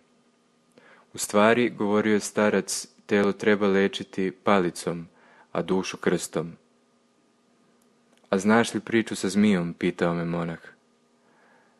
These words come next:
„Jel o tome kako je otac Stefan presekao na pola?” „Da, ulazi on u svoju pećinu i vidi da u polumraku visi nešto kao gumeno crevo.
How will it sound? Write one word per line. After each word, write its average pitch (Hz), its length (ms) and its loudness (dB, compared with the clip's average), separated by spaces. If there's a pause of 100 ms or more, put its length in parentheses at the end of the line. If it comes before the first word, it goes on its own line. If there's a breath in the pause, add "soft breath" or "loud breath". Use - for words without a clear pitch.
(180 soft breath)
„Jel 95 280 2
o 101 100 2
tome 110 320 2
kako 107 380 2
je 98 160 4
otac 101 260 0
Stefan 90 680 0
presekao 92 520 0
na 90 80 0
pola?” 90 460 2 (1200 soft breath)
„Da, 98 320 4 (280 soft breath)
ulazi 107 400 4
on 110 180 4
u 101 40 0
svoju 104 320 4
pećinu 87 540 0 (540 soft breath)
i 95 60 -4
vidi 101 560 2 (180)
da 90 340 2 (140)
u 98 80 -6
polumraku 98 960 2
visi 98 340 -4
nešto 95 560 2 (500 loud breath)
kao 95 320 4
gumeno 98 380 4
crevo. 90 560 2